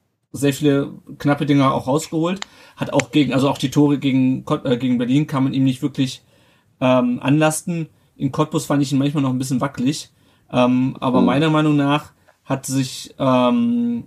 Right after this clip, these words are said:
Speaker 1: hat er mit seinen Leistungen, die er bisher gezeigt hat, das ist natürlich, waren jetzt nur drei Spiele, hat er aber die Entscheidung von, von Hannes Wolf meiner Meinung nach damit bestätigt.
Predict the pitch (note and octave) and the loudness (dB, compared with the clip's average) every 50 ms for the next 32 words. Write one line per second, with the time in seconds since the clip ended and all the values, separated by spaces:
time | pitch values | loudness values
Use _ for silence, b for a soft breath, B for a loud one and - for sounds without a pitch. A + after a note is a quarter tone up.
0 | - - B2 B2 A#2 - B2+ C3+ C#3 C3+ C3 D3 B2 B2 A#2 B2 C3+ C#3 - D#3 | -12 -10 -8 -6 -4 0 2 4 4 4 4 2 2 2 2 0 0 -2 0 0
1 | C3 C3 B2+ - - - C3 D3+ D#3 E3 D#3+ - - D3 D3 - - - C3 B2 | 0 0 0 0 -2 0 0 0 0 -2 -4 -2 0 0 0 0 -2 -4 -4 -4
2 | A2+ - B2+ - B2 A2+ - C3+ B2+ B2 - - - C3 C3 C3+ B2 - B2+ B2 | -8 -8 -6 -8 -6 -4 -2 -2 -2 -2 -4 -8 -6 -4 -2 -2 -2 -4 -6 -4
3 | - B2+ A#2 A2+ - - C#3+ D3 D#3 D3+ D3+ b b b b b b b b b | -4 -6 -6 -6 -6 -4 0 2 2 2 0 b b b b b b b b b
4 | b - C3 B2 - - C3 C3+ C3+ C#3 C3 C3 C3+ C#3 C#3 - - A2 - - | b -4 -4 -4 -2 -2 0 2 2 2 2 4 2 2 2 0 -4 -4 -2 0
5 | B2 B2+ C3+ C#3 C3+ C3 - - C3+ B2+ B2+ B2 A#2+ A#2 A2 - - _ - _ | 2 2 2 2 0 -2 -2 0 2 4 4 4 2 0 -2 -4 -10 _ -20 _
6 | _ _ _ _ _ _ _ _ _ - - B2+ B2 B2+ C3 B2+ B2 - - B2+ | _ _ _ _ _ _ _ _ _ -4 -4 -2 0 2 2 0 0 0 -2 0
7 | C3+ C#3 C3+ - - - _ _ _ - A#2 C3 B2+ B2+ C3+ C3+ C3 C3 C3 B2+ | 0 0 -4 -6 -18 -20 _ _ _ -6 -2 0 2 2 4 4 4 4 2 2
8 | B2+ B2+ A#2 - - B2 B2 B2 - C3+ A2 - C#3 C3 C3+ C3+ - A#2 A2+ - | 0 -2 -4 -4 -2 -2 -2 -2 -4 -8 -6 -2 0 0 0 0 -2 -4 -4 -6
9 | - - | -10 -16